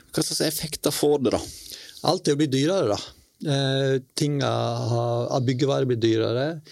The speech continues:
Speaker 2: Tjenester har faktisk blitt dyrere på, på ulike måter også. Det har vært vanskeligere å få tak i folk.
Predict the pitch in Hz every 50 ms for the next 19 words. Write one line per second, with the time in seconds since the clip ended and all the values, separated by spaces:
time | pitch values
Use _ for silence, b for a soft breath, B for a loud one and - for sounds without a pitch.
0 | B B B B B B 123 B B B - - 139 120 113 117 135 123 - -
1 | 131 104 101 135 131 - 123 - - - 110 117 120 120 110 113 120 113 110 107
2 | 107 110 110 - - 120 107 104 107 104 - 117 113 117 113 117 113 - 131 113
3 | 113 110 - - 123 120 135 151 143 127 123 120 120 117 117 113 113 117 117 -
4 | - 127 113 110 107 - - 127 113 110 107 117 110 - 113 107 107 - - 113
5 | - - 135 127 147 165 - - - - - -